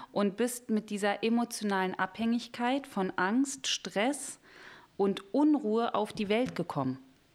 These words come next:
Das war schon im Bauch, im Bauch so. Ja, es gibt ja viele Frauen, die sind sehr, sehr ängstlich in der Schwangerschaft. Da ist vielleicht auch irgendwo eine Angststörung. Da ist wirklich richtig viel los. Und der Körper produziert dann ein Hormon,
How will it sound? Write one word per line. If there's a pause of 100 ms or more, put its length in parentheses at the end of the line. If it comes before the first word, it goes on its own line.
(840)
Das
war
schon
im
Bauch, (240)
im
Bauch
so. (420)
Ja,
es
gibt
ja
viele
Frauen,
die
sind
sehr,
sehr
ängstlich
in
der
Schwangerschaft.
Da
ist
vielleicht
auch
irgendwo
eine
Angststörung. (280)
Da
ist
wirklich
richtig
viel
los. (320)
Und
der
Körper
produziert
dann
ein
Hormon,